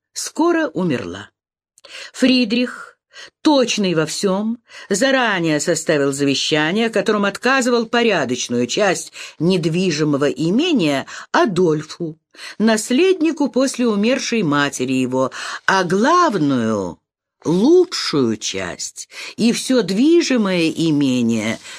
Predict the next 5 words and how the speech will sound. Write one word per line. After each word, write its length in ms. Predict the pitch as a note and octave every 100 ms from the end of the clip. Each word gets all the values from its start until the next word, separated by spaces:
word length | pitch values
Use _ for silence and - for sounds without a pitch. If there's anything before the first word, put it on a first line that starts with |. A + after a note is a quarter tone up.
| -
своей 680 | - F3 F3+ F3+ G3 A3 A3
Ревекке. 840 | G#3 G3+ C4 - _ - - - _ _ _ _ _ _ - - -
Сыну 560 | - A3 A3+ G3 E3+
же 120 | C3+
своему 600 | C3 A2+ B2 B2 A#2 A2+